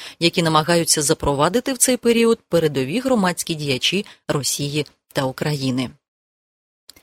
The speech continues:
Особливості розвитку капіталізму у промисловості.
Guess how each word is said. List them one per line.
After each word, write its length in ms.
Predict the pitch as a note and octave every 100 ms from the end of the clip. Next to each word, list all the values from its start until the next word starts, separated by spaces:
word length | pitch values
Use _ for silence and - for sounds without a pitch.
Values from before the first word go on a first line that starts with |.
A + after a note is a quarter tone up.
| _ _ _ -
Особливості 680 | F3+ G3 F#3+ E4 F4 - C#4
розвитку 460 | A#3+ A#3+ C4+ -
капіталізму 840 | - F#3+ F3+ D#3 C#3 G#3 A3 A#3+ A3+
у 120 | E3
промисловості. 880 | E3 F3+ G#3+ - F3 C3 C3 - C3+